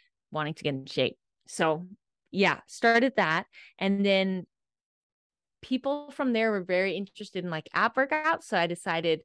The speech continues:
eight months later or so to create a abs challenge on a YouTube channel. So I started my YouTube channel then, and that's how that got started. And I was not very consistent in the beginning, 'cause making YouTube videos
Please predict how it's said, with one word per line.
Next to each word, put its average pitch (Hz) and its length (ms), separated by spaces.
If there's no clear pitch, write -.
eight 240 220
months 262 280
later 269 380
or 311 60
so 339 360
to 196 280
create - 520
a 160 360
abs 247 280
challenge 180 380
on 180 160
a - 20
YouTube 190 540
channel. 160 380
So - 140
I 165 40
started 180 300
my 156 100
YouTube 160 380
channel 156 260
then, 143 300
and 175 220
that's 165 220
how 160 240
that 147 240
got 170 140
started. 160 360
And 165 120
I 160 60
was 170 320
not 196 400
very 196 220
consistent 185 680
in 208 100
the 214 80
beginning, 269 520
'cause - 200
making 208 380
YouTube 175 380
videos 240 500